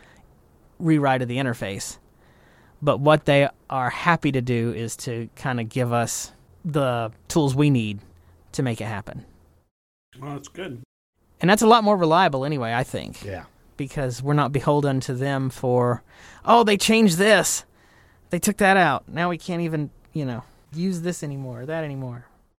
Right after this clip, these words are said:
Speaker 2: Well, it, well, it seems to be fully functional. It seems to work well. I know a lot of people who are using Reaper, and you've been an instructor now for a while with it.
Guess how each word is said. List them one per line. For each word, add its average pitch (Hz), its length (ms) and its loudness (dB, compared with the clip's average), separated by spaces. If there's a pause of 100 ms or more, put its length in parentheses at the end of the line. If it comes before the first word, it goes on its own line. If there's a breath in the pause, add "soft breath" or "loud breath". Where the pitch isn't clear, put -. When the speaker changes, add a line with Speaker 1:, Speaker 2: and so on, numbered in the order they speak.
(220)
Speaker 2:
Well, 202 220 0
it, - 180 -12
well, 180 120 -2
it - 60 -12
seems 196 280 -2
to 175 60 -6
be 151 160 -2
fully 160 280 -2
functional. 160 640 -4
It 139 60 -4
seems 143 260 -4
to 131 80 -8
work 147 380 -4
well. 143 380 0
I 123 140 -6
know 127 200 -6
a - 20 -8
lot 127 320 0
of 143 60 -12
people 127 280 -8
who 123 80 -8
are 120 80 -6
using 117 400 -8
Reaper, 117 600 -12
and 117 480 -14
you've 143 240 -10
been 135 160 -4
an 120 240 -6
instructor 147 480 -6
now 123 340 -6
for 123 220 -10
a 113 40 -8
while 147 420 2
with 117 220 -8
it. 147 220 -10